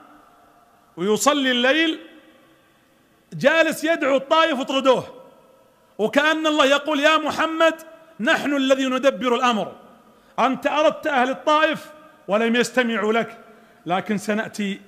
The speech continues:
بقوم آخرين يستمعون لك." قال الله جل وعلا:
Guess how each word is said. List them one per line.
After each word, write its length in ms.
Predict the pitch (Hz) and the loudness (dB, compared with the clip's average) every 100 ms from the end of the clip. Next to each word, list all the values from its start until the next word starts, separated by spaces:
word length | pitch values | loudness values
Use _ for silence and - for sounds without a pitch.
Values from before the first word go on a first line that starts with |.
| - _ - | -20 _ -8
بقوم 580 | 175 170 220 208 190 190 | -6 0 0 0 -2 -2
آخرين 560 | 196 180 196 196 247 233 | -2 -2 0 0 0 0
يستمعون 640 | 208 - 208 190 180 180 | -4 -2 -4 -2 -4 -2
لك." 260 | 165 160 - - - - | -2 -4 -6 -20 -14 0
قال 200 | 240 262 | 2 2
الله 380 | 233 240 208 202 | 0 0 0 -2
جل 260 | 214 208 | -4 -2
وعلا: 440 | 196 190 240 254 | -2 0 0 0